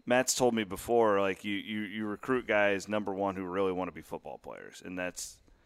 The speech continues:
it, that to me, it seems like the locker room. I, I was doing, this is a better way to put it, I was doing the Iowa State Athlon, the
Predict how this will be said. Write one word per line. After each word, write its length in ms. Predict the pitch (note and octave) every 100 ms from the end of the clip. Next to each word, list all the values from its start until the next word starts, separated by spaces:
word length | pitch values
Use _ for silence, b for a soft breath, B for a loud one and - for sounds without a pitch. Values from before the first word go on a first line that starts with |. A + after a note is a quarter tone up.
| b b b
it, 220 | G2 -
that 240 | B2 B2
to 80 | C3+
me, 200 | A#2 A#2
it 120 | G#2
seems 320 | - A#2+ A#2 G#2
like 200 | G2 -
the 80 |
locker 360 | F#2+ G2 G2+ A2
room. 120 | G2+ - B B
I, 120 | B2+
I 180 | C3+ C#3
was 180 | C#3 -
doing, 540 | C3+ C#3+ C#3+ B2+ A2+
this 180 | G#2+ A#2
is 60 | A2+
a 40 |
better 240 | G#2+ G2
way 100 | F2+
to 60 | F2
put 200 | - F#2
it, 40 |
I 100 | F#2
was 120 | F#2 F#2
doing 340 | A2+ A2+ G#2
the 120 | F#2+
Iowa 340 | F2 F#2+ F#2+ F#2+
State 360 | - F#2 E2+
Athlon, 640 | - F2 F2 G2 G2 G2 F#2+ G2+
the 260 | F2 E2